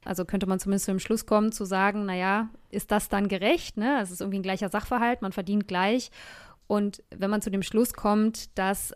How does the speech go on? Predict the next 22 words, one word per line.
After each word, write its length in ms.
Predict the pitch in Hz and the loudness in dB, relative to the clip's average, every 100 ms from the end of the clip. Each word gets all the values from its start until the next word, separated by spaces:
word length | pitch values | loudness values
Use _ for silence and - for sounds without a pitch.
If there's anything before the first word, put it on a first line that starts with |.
| - | -4
eine 460 | 202 196 196 190 | -2 0 0 -2
gleiche 420 | 180 190 208 277 254 | -4 0 2 2 2
Sache 240 | 202 208 | 0 -2
vom 180 | - 196 | -4 -6
Staat 340 | - 180 180 - | -2 -4 -4 4
ungleich 420 | 262 254 202 - | 6 6 4 0
behandelt 480 | 175 226 233 175 165 | 2 4 4 2 -8
wird, 240 | 160 - | -12 -8
dann 220 | 180 196 | -6 -2
handelt 280 | 190 196 196 | -2 -2 -4
es 120 | 196 | -6
sich 240 | 190 196 - | -6 -4 -6
um 120 | 196 | -4
eine 400 | 190 190 185 185 - - - - - | -2 -2 -2 -4 -8 -20 -20 -20 -6
rechtfertigungsbedürftige 1300 | 185 277 - 220 233 214 226 - 190 240 - 220 254 | 0 0 0 0 0 -2 -4 -2 2 2 2 0 2
Ungleichbehandlung 1040 | 226 269 208 170 - 165 175 180 226 269 | 6 6 6 0 -4 -6 -4 0 0 0
und 220 | - 202 | -2 -2
dann 220 | 190 214 226 | 0 0 0
braucht 360 | 175 190 240 | 2 2 2
es 120 | 240 | -2
eben 280 | - 214 220 | -2 -2 -2
einen 320 | - 180 180 | -4 -6 -6